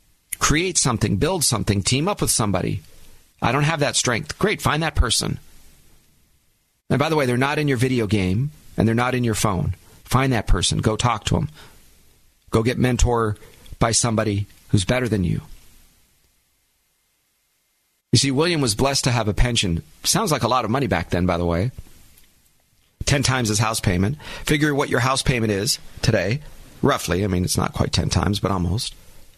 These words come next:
And say, "All right, my house payment, my pension is ten times that." It's pretty darn good. House payment is two thousand a month. That's twenty thousand dollars a month in a pension. But look at what happened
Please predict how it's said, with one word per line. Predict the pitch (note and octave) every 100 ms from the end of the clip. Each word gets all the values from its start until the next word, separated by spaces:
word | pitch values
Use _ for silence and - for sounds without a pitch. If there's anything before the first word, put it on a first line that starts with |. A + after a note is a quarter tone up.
| - _ _ _ _ _ _ _ _ _ _ _ _ _ _ -
And | A2+
say, | B2 A#2
"All |
right, | C3 G2
my | A2
house | A2+ C#3 -
payment, | A#2+ G2+ A#2 - - - -
my | G#2
pension | A#2 B2 - A#2+
is | -
ten | B2 A2
times | A#2 A2 -
that." | -
It's | A#2
pretty | - G3+
darn | F#3 E3
good. | F#3 A3+ F#2+ - - - - - _
House | - A2+
payment | - B2 A#2+
is | A2
two | C3
thousand | B2+ B2 A#2+
a | B2
month. | F#3+
That's | D#3 D#3
twenty | - B2+ B2+
thousand | C#3 A#2+ B2+
dollars | B2+ B2
a |
month | C#3+ E3 - - - -
in | A#2
a | A#2+
pension. | E3 D#3+ - - -
But | - A2+
look | C#3+ D#3+
at |
what | C3+
happened | A#2 F3+ - F#2 G#2